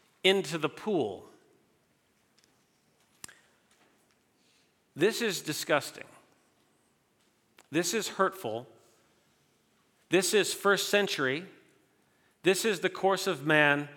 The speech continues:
for sixty-five hundred years.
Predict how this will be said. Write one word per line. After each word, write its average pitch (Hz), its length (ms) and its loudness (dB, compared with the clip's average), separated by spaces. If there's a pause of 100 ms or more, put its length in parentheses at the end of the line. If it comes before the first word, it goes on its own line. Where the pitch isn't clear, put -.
(500)
for 160 140 -2
sixty-five 160 800 2
hundred 131 340 -6
years. 107 520 -12